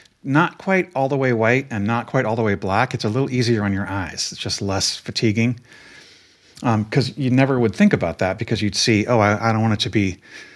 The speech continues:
you know, you want it to be white, but really you want it to be one shade away from that.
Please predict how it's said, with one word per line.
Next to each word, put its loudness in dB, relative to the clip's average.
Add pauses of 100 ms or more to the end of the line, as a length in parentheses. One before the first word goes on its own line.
(200)
you -6
know, -6
you -6
want -6
it -8
to -6
be 0 (420)
white, 2 (460)
but -2
really 2
you 2
want 2
it -10
to 0
be 0 (1000)
one 0
shade 0 (160)
away -2
from -12
that. -12